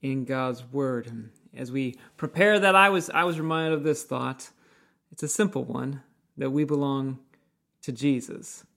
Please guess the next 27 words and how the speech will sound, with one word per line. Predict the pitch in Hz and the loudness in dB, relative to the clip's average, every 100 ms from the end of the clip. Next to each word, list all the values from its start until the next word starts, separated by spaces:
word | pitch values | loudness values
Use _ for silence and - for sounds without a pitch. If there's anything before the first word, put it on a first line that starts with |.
| _ _ _ _ | _ _ _ _
Of | - | 0
course, | 165 160 | 4 4
that | 160 | 2
we | 151 165 | 4 6
are | 165 | 6
His, | 147 - 139 - - | 4 0 -4 -4 -12
purchased | - - 170 170 175 165 | -8 2 2 2 -4 -4
and | - 143 135 | -4 -2 0
won | 143 151 156 160 160 - - _ _ | 0 0 0 -4 -8 -18 -20 _ _
by | - 139 | 0 0
the | 127 127 | 2 -2
shedding | 123 - 185 180 | 0 4 4 4
of | 156 131 | 0 0
His | 151 135 | 0 0
blood, | 123 143 143 131 147 - _ _ _ - _ _ | -6 -2 0 0 -6 -14 _ _ _ -20 _ _
but | 143 165 220 | 0 6 8
also | 285 285 233 | 6 6 2
that | 185 147 | 2 -2
He | 208 220 | 0 0
attaches | 220 196 196 190 175 | 0 -6 -4 -6 -4
Himself | 180 170 - 170 165 | -4 -6 -4 -4 -4
to | - 170 135 | -8 -8 -4
us, | 123 - - - _ _ | -6 -8 -18 -20 _ _
that | 143 | -4
He | 151 185 | 2 2
is | 156 - | 2 -2
ours, | - 170 123 - - - | -2 -2 -4 -8 -12 -16